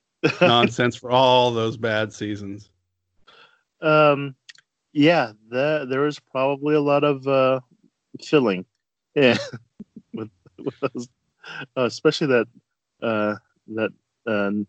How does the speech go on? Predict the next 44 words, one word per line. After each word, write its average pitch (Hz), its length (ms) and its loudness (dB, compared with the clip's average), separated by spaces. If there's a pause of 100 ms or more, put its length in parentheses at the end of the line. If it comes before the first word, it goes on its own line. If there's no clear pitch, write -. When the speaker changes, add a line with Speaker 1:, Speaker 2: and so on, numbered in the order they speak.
Speaker 1:
ninety-five 113 800 2
team 95 320 -4 (280)
<laughs> - 280 -16
after 131 300 2
the 147 240 -4
strike. 151 840 -4
Speaker 2:
Yeah. 101 160 -10 (1400)
Oh, - 60 -4
did 175 80 0
you 185 60 -4
see 254 120 0
Mark 196 200 4
Grant 165 200 0
shaved 165 200 -2
his 143 100 -4
mustache? 165 500 -4 (720)
Speaker 1:
And 185 160 0
I 220 80 4
didn't. 381 680 0 (260)
I 165 40 -4
didn't, 190 160 -2
I 190 60 -4
Speaker 2:
Yeah. 185 60 -4
Speaker 1:
didn't, 190 180 -10 (200)
uh, 180 100 -6 (120)
Speaker 2:
Unless 135 180 -4
he, - 60 0
Speaker 1:
no. 208 140 0 (300)
Speaker 2:
unless 147 260 -2
it's 131 100 -8
C 147 180 2
G 120 220 0
I 117 160 4
and 110 80 0
they 107 60 -4
just 110 200 -10
took 117 140 -2
it 107 80 -4
off 104 200 -4
to 101 140 -12 (400)
shut - 280 -2
me 107 180 0
up. 95 240 -6 (960)
Speaker 1:
Um, 120 460 4